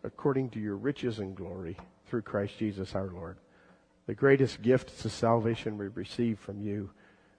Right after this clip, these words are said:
and the abundant gifts that you give us every day. May we use what we have as if it is not our own,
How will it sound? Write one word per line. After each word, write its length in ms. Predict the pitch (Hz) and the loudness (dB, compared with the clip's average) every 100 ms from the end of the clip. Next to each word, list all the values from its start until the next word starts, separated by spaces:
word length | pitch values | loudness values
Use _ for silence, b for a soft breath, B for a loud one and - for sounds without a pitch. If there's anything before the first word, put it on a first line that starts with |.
| - | -6
and 120 | 113 | 0
the 120 | 113 | 2
abundant 580 | 113 107 123 123 117 110 | 2 2 2 2 -2 -2
gifts 300 | 107 101 - | -2 -2 -4
that 120 | - | -8
you 140 | 104 104 | -6 -2
give 220 | 113 101 | 0 0
us 160 | 95 | -2
every 260 | - 101 85 | -4 -4 -6
day. 240 | 85 80 - _ b b b b _ _ | -8 -10 -12 _ b b b b _ _
May 160 | 127 | 4
we 140 | 127 123 | 4 2
use 300 | 131 135 - | 0 0 -2
what 140 | 127 | -4
we 140 | 139 113 | -2 0
have 320 | 98 101 95 - b b b _ | 0 0 -2 -8 b b b _
as 220 | - 117 123 | 0 0 2
if 160 | 160 160 | 2 4
it 120 | 143 | 4
is 180 | 135 123 | 4 2
not 200 | 117 113 | 2 2
our 260 | 110 92 | 0 0
own, 180 | 73 71 | -4 -8